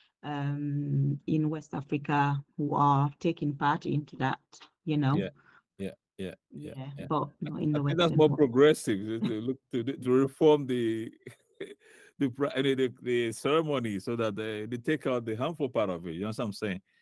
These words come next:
Speaker 2: Yeah,
Speaker 1: Yeah.
Speaker 2: there's a, a sense and a meaning, uh, to, to having these kind of ceremonies where, you know, a child passes from puberty into adulthood or what have you. A-, and
Speaker 1: Mm.
Speaker 2: then, so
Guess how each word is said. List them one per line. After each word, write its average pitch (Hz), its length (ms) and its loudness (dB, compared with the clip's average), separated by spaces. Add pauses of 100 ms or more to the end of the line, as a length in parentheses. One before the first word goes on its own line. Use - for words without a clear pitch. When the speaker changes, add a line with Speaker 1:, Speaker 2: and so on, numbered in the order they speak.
(320)
Speaker 2:
Yeah, 160 300 -4
Speaker 1:
Yeah. 95 80 -2
Speaker 2:
there's 123 240 2
a, 123 300 -6
a 117 40 -2
sense 147 420 0
and 117 160 -2
a 110 80 -2
meaning, 139 640 -2 (760)
uh, 113 180 -4 (100)
to, 117 200 0
to 110 360 0
having 123 340 2
these 110 220 0
kind 110 180 -2
of 98 120 0 (120)
ceremonies 113 640 2
where, 104 340 4
you 92 160 -2
know, 101 100 -2
a 98 80 -2
child 117 280 2
passes 107 240 -2
from 98 180 -2
puberty 113 520 0
into 98 260 -2
adulthood 101 500 -2 (220)
or 90 120 -2
what 101 120 0
have 90 160 -2
you. 98 180 -2 (560)
A-, 95 60 -2
and 101 320 -2
Speaker 1:
Mm. - 20 0
Speaker 2:
then, 139 180 6 (280)
so 135 280 4